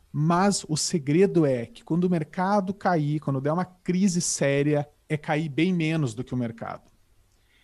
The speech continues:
Se a pessoa conseguir isso, conseguir montar uma carteira que tem essa dinâmica, ela vai ser vencedora ao longo dos anos.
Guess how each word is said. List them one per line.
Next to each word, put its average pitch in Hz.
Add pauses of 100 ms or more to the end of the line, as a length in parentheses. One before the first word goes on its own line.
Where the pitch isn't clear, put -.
(280)
Se -
a 233
pessoa 226
conseguir 175
isso, 156
conseguir 160
montar 202
uma 190
carteira 160
que 156
tem 190
essa 190
dinâmica, 143 (440)
ela 147
vai 175
ser 175
vencedora 139
ao 135
longo 123
dos 113
anos. 90